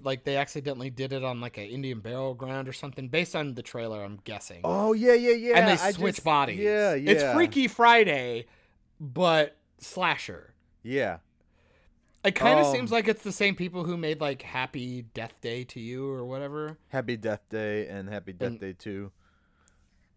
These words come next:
Speaker 1: I
Speaker 2: That's,
Speaker 1: think it's
Speaker 2: that's
Speaker 1: actually
Speaker 2: literally
Speaker 1: Two. Yeah.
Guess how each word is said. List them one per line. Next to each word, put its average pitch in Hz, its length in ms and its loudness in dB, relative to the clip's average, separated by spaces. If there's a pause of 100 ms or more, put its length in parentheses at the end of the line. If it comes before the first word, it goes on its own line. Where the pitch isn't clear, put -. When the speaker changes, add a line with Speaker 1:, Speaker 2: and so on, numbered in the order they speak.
(120)
Speaker 1:
I 110 60 -4
Speaker 2:
That's, 131 60 2
Speaker 1:
think 175 120 0
it's 139 100 0
Speaker 2:
that's 170 180 6
Speaker 1:
actually 160 80 0
Speaker 2:
literally 175 340 6
Speaker 1:
Two. 110 120 -2 (640)
Yeah. 104 320 -4